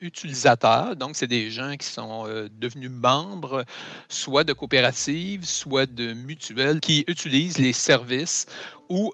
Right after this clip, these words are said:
euh, dans le cas des mutuelles, souscrivent une, euh, un contrat d'assurance.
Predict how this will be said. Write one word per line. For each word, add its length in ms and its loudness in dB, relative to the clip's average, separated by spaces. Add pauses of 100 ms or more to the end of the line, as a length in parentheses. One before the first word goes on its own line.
euh, 300 2
dans 120 2
le 60 4
cas 160 0
des 80 0
mutuelles, 560 0
souscrivent 760 0
une, 220 -8
euh, 840 -8 (100)
un 60 -6
contrat 340 -4
d'assurance. 760 -2